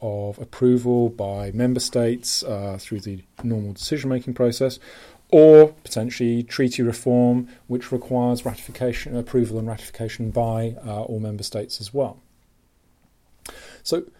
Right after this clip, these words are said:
whilst this is, uh, a conceptualization of a way forward,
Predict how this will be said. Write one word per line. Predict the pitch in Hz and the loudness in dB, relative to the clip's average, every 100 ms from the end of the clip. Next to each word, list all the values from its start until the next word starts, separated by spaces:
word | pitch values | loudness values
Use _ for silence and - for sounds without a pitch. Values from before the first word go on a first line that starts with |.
| _ - | _ -12
whilst | 131 175 247 240 | -2 0 0 -2
this | 208 - | -4 0
is, | 120 113 - | 0 0 -4
uh, | - 123 113 110 - _ _ | -10 -12 -14 -16 -20 _ _
a | - | -14
conceptualization | - 120 139 - 131 117 113 127 131 131 123 | -8 -4 -4 -4 -4 -4 -2 -2 -2 -2 -4
of | 123 117 | -4 -4
a | |
way | 110 113 104 | -4 -6 -8
forward, | - 147 123 107 | -4 0 0 -2